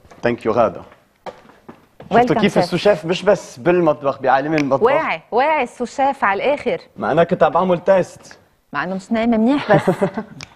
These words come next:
Speaker 1: <laughs>
Speaker 2: ماشي.
Speaker 1: يلا، كل شيء ماشي.
Speaker 2: <laughs> شو جبنا من البراد؟
Speaker 1: جبنا نقعة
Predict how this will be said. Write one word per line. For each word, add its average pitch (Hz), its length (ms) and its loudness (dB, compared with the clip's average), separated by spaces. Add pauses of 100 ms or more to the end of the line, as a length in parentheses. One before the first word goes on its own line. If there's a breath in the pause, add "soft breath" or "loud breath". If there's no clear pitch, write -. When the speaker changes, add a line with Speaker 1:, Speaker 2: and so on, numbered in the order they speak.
(140)
Speaker 1:
<laughs> - 800 -20
Speaker 2:
ماشي. 240 340 0 (520)
Speaker 1:
يلا، 113 300 2
كل 120 180 -4
شيء 98 200 0
ماشي. - 280 -6 (120)
Speaker 2:
<laughs> - 140 -18
شو 254 80 2
جبنا 240 300 4
من 208 80 2
البراد؟ 190 500 0 (200)
Speaker 1:
جبنا 147 280 2
نقعة 143 260 -2